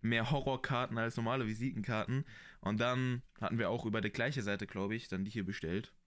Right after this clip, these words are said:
die dann wieder gut aussahen. Ich find die immer noch geil.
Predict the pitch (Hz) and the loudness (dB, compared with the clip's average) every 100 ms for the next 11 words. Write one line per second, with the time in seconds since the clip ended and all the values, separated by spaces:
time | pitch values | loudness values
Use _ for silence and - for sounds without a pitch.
0 | _ _ 90 92 92 90 90 101 98 101 | _ _ -4 0 0 0 -2 -2 -2 -2
1 | 98 98 - - 92 85 98 98 - 92 | -2 -2 -4 -4 -2 0 0 0 0 0
2 | 104 | -2